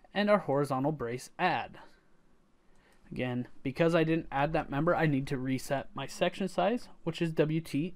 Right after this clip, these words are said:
eight-by-thirteen. And then I can select my two points here. Once I have that selected,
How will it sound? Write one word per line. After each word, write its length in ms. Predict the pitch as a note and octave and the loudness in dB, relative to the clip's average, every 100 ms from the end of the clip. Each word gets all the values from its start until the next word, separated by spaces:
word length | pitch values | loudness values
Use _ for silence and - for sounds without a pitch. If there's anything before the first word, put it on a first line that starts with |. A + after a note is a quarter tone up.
| - | -6
eight-by-thirteen. 1300 | C3 - - D3 A#2 B2 - C3+ - - D3 F#3+ A#3 - - - - - - - - - - - - - - - - - - - - - - - - - - - - - - - - - - - - | -6 -6 -10 -10 -8 -8 -8 -10 -10 -8 -4 -2 -4 -8 -18 -18 -18 -20 -20 -20 -20 -20 -20 -20 -20 -20 -20 -20 -20 -20 -20 -20 -20 -20 -18 -18 -16 -16 -16 -16 -14 -14 -14 -16 -16 -16 -16 -12 -2
And 180 | A3+ | 0
then 100 | G#3 | 4
I 60 | F#3 | 2
can 160 | F#3 G3+ | 2 -2
select 520 | - C3 C3 - - - | -2 0 0 -4 -12 -6
my 160 | D3+ | -2
two 280 | D3 - B2 | -2 -2 -6
points 440 | A#2 A#2 B2 - - | -6 -8 -10 -10 -12
here. 300 | - - - - - - - - - - - - - - - - - - - - - - - - - - - - - - - - - - - - | -12 -14 -18 -20 -20 -20 -20 -20 -20 -20 -20 -20 -20 -20 -20 -20 -20 -20 -20 -20 -20 -20 -20 -20 -20 -20 -20 -20 -20 -20 -20 -20 -20 -20 -20 -4
Once 200 | F3+ E3+ | -2 0
I 60 | |
have 200 | D3+ D3 | 2 2
that 180 | C3+ B2 | 2 -2
selected, 680 | - A#2+ B2 C3+ - A3+ | -4 -4 -2 -2 0 0